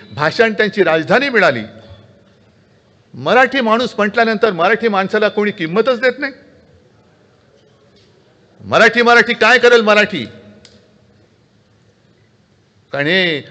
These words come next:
असे गद्दार आहेत, मराठी माणूसच मराठी माणसाचा घात करतो. म्हणून ती जी काय खेकड्याची गोष्ट आहे की इतर सगळ्या माशांच्या टोपलीवरती कव्हर टाकतात,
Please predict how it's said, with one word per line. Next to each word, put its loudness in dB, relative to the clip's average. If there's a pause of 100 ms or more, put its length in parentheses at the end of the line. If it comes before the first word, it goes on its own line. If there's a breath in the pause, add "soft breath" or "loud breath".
असे -2
गद्दार 0
आहेत, 2 (120)
मराठी 0
माणूसच -2
मराठी 0
माणसाचा -4
घात 0 (120)
करतो. -2 (200 loud breath)
म्हणून -2
ती -4
जी -2
काय 0
खेकड्याची -2
गोष्ट -2
आहे -2 (1200)
की -6
इतर -2
सगळ्या 2 (180)
माशांच्या 0
टोपलीवरती 0
कव्हर 2
टाकतात, -2